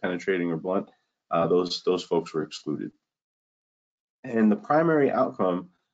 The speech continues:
uh, was in-hospital mortality. <clears throat> However, they looked at some really interesting, uh, secondary outcomes as well, including hospital length of stay. They looked at I C U length of stay. They also looked at hospital charges, which,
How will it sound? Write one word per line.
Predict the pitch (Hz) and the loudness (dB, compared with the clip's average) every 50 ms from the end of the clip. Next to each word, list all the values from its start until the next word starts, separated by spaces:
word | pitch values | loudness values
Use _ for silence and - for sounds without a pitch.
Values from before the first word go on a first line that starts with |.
| _ _ _ _ _ - | _ _ _ _ _ -10
uh, | 78 78 82 87 82 | -6 -2 0 0 0
was | - - 107 107 107 101 95 92 87 85 - - | 0 0 2 4 4 4 4 2 0 -4 -4 0
in-hospital | 113 113 110 113 107 101 101 - - 98 98 90 | 0 0 2 2 0 0 -2 -2 -2 -2 0 0
mortality. | 90 90 90 87 - 101 87 82 76 65 - - _ _ _ _ _ _ _ | 2 0 -2 -2 0 2 2 2 2 -2 -6 -12 _ _ _ _ _ _ _
<clears throat> | - - 127 - 127 113 110 | -14 -12 -4 -2 -2 -2 0
However, | - 123 139 151 160 143 117 107 95 87 - _ _ _ _ _ _ _ _ _ _ _ _ _ _ _ _ - 110 | 0 2 4 4 4 4 4 2 2 0 -4 _ _ _ _ _ _ _ _ _ _ _ _ _ _ _ _ -10 -4
they | 120 143 | -2 0
looked | 160 160 - - 113 | 0 0 -2 -6 -8
at | 104 | -12
some | - 110 107 | -6 -4 -2
really | 110 110 107 107 | 0 0 0 0
interesting, | 104 107 107 - - - 101 98 98 95 87 - | 0 -2 -4 -8 -8 -6 -4 -4 -4 -6 -10 -10
uh, | 87 85 87 | -8 -8 -8
secondary | 87 - - 113 - 90 90 87 90 87 87 82 | -6 -6 -8 -6 -6 -6 -6 -6 -6 -4 -2 -2
outcomes | 87 87 85 87 85 85 85 | -2 -4 -4 -8 -10 -10 -10
as | 85 87 | -10 -4
well, | 92 98 92 78 - - - _ _ _ _ - | 0 0 0 0 -2 -6 -16 _ _ _ _ -10
including | 90 87 - - 117 107 101 98 92 87 | -10 -8 -2 2 2 4 4 4 2 0
hospital | 85 101 98 95 - - - 95 95 | 0 0 -2 -2 -2 -4 -6 -4 -4
length | 95 90 87 87 - | -4 -4 -6 -8 -8
of | - | -4
stay. | - - - 123 120 120 117 113 113 110 - _ _ _ _ _ - | -4 -2 0 2 2 4 4 4 2 -2 -6 _ _ _ _ _ -8
They | - 92 | -4 -4
looked | 92 92 92 87 - - | -2 0 -2 -2 -2 -2
at | 87 82 73 - - | 0 0 0 -2 0
I | - 87 92 | 0 0 0
C | 98 - - 98 | 0 -2 -6 -2
U | 98 104 104 | 0 0 2
length | 104 104 104 104 104 | 2 0 0 -2 -6
of | 101 - | -10 -10
stay. | - - 101 98 95 92 95 98 101 101 _ _ - - _ _ _ - | -4 0 2 2 2 2 2 0 -4 -8 _ _ -20 -20 _ _ _ -2
They | - 95 | 0 2
also | 101 120 147 - - - | 4 4 4 2 0 -2
looked | 113 110 104 104 - | 0 0 -2 -2 -4
at | 85 - | -8 -2
hospital | - 101 104 104 - - 87 85 85 | 0 0 0 0 0 -6 -10 -10 -10
charges, | - - 110 110 104 90 82 82 80 92 | -4 -2 0 0 0 0 -4 -10 -10 -8
which, | 95 87 85 85 - | -8 -8 -8 -10 -16